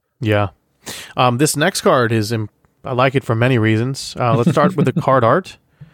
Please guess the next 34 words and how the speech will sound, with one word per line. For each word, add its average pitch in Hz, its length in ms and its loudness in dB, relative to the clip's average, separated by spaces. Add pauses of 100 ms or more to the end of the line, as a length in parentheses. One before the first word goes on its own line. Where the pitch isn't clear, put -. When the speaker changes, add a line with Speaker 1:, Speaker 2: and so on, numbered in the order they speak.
(320)
Speaker 1:
Um, 123 160 0
well, 135 60 0
the 196 100 2
card's 190 200 2
Speaker 2:
Beautiful. - 40 -10
Speaker 1:
called 170 180 2
Path 135 260 0
to 135 80 -2
Victory, 120 420 0
and 123 100 0
it's 113 200 -4
Wild 160 340 0
Hunt, 165 360 -2
triumphant 156 600 0
over 139 260 0
Mollog. 120 580 0
So, 110 400 -2 (640)
haha. 113 500 -2 (520)
Speaker 2:
I 110 40 4
need 120 100 6
Speaker 1:
Um, 110 80 4
Speaker 2:
to 110 60 2
see 127 100 2
if 107 80 2
I 104 100 4
can 104 140 0
get 95 120 2
this, 92 180 0
like, 87 180 0
on 90 120 -6
my 82 120 -6
wall. 80 440 -6 (1000)
Speaker 1:
For 104 160 -2
real. 101 280 0